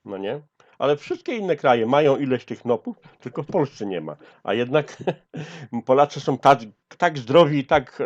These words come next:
takie społeczeństwo przydatne, y, chętne do szczepień, że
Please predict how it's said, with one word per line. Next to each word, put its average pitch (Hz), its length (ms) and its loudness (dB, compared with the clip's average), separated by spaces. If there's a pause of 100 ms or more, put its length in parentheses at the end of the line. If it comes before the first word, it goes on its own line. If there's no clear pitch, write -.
(120)
takie 147 260 -2
społeczeństwo 131 800 -2 (880)
przydatne, 127 460 2
y, 110 100 0 (480)
chętne 135 360 2
do 110 160 0
szczepień, 123 500 -4
że 101 240 -4